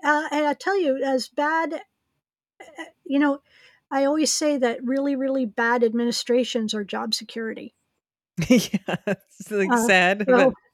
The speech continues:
Speaker 2: true.
Speaker 1: it's sad, but true. Um, so we have a terrible one here in Virginia, so I'm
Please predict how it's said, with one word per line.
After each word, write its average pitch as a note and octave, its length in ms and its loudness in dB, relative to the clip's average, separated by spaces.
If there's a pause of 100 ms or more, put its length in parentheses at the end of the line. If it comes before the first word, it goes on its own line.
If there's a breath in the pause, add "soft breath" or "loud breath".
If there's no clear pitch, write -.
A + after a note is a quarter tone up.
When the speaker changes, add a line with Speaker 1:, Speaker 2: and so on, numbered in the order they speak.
(140)
Speaker 2:
true. F#3+ 340 0
Speaker 1:
it's B3+ 140 0
sad, D#4+ 280 4
but F4+ 120 0
true. C4 460 2
Um, B3 460 0
so C4 420 6
we C4+ 180 0
have D4+ 140 0
a A#3 100 0
terrible E4+ 440 -4
one E4+ 160 -2
here E4 200 -2
in D#4+ 80 0
Virginia, E4 440 -6
so C4+ 500 0
I'm C4+ 480 0